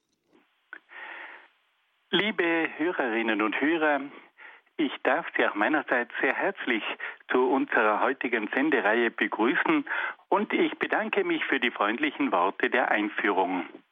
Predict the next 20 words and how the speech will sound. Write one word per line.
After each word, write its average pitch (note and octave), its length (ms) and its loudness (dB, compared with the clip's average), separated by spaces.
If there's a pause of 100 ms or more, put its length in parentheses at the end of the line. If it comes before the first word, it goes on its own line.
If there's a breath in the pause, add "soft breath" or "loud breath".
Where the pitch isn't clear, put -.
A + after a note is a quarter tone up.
(840 loud breath)
Bevor A#3 280 0
ich G3 240 -2
mich D#3+ 220 2 (720 loud breath)
mit B2+ 220 2
meinen B2 260 2
Ausführungen C3 1000 0
an A#2+ 200 0 (140)
Sie E3+ 140 -2
wende, A#2 500 2 (640 loud breath)
darf D#3+ 280 -2
ich D#3 120 0 (100)
Sie C#3+ 60 2
bitten, - 380 0
dass - 160 2 (100)
wir C#3 140 2
miteinander D3 800 2
ein D3 200 2
Gebet F#3 360 0
sprechen, E3 600 2 (440 loud breath)
damit A#2+ 420 0